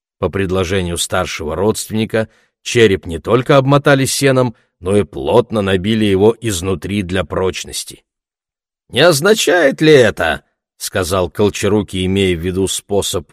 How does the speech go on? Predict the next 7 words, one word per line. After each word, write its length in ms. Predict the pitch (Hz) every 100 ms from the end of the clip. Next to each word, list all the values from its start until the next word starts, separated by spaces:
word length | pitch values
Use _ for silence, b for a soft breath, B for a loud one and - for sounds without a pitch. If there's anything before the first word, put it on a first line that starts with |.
| -
упаковки 640 | 87 92 80 92 82 -
черепа, — 560 | 76 151 143 73 73 71 _ _ _ _
что 260 | - 127
вы 120 | 185 208
оскорбляете 840 | 151 202 226 214 240 143 98 98
нашего 460 | 117 110 - 101 92
бухгалтера?» 720 | 107 143 127 85 - -